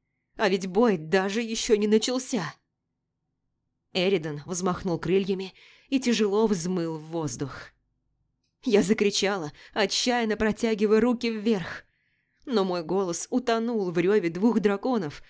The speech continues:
которые взмывали всё выше и выше, готовясь к бою, который для одного из них должен был стать последним. Гости, высыпавшие на площадь, притихли.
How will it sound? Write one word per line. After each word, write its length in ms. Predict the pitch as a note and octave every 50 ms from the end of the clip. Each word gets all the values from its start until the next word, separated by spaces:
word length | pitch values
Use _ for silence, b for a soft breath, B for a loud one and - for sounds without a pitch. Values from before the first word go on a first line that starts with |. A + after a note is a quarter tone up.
| b b _
которые 380 | - G#3 G#3+ G#3+ G3 F#3 F#3+
взмывали 560 | F#3 E3+ G3 G3 F#3 F3 F#3 F#3+ F#3 E3+ D#3+ D3+
всё 260 | - - - F3+ E3
выше 520 | D3+ D3 F#3+ G#3+ G3+ F#3 C#3+ - - F#3+
и 60 | G3
выше, 600 | G3+ G3 G3+ B3+ B3 A3 G3+ - - F3 D#3+ C3 B B B B B
готовясь 640 | - A3+ G3+ G3+ G3 - G3 F#3+ F#3+ D#3+ D#3+ D3 D3+
к 60 | F3
бою, 440 | F#3 E3+ F3+ F3 D3+ C#3 B2+ A#2+ B2+ - _ _ _ _ _ _ _ _ _ _ _ _ _ _
который 640 | - - F3 E3+ E3+ D#3 D3 C#3+ C#3+ C3 - - - _ _ _ _
для 300 | - F3+ D3+ E3+ E3 D3+
одного 340 | D3+ D3+ D#3 D#3+ D#3 D3+ D3+
из 140 | C#3+ C3+ C3
них 300 | F3 F#3+ E3+ D3+ - D3
должен 480 | D3 D3 E3+ E3 E3 E3+ D#3+ E3 E3 D3
был 120 | E3 E3
стать 400 | D#3+ - - - C#3+ C3+ - -
последним. 720 | - E3 D#3 - - E3+ D#3 C3+ C3 C3 C3 C3 B2+ C3 B2+ - _ _ _ _ _ _ _ _ _ _ _ _ _ _ _ _ _ _ _ _ _ _ _ _ _ _ _ -
Гости, 640 | G#3+ G3 F3 E3 G3+ A3+ - - - E3 D3 D3+ - -
высыпавшие 720 | A3 F#3 E3+ G#3+ - - - F3 D#3+ - - - F3+ D#3+
на 100 | E3 D#3+
площадь, 500 | D#3 - G3 G#3+ G#3+ G#3+ - E3 D3 -
притихли. 640 | - G#3+ G#3+ G#3+ - - F#3+ - - C#3 C3+ B2 B2+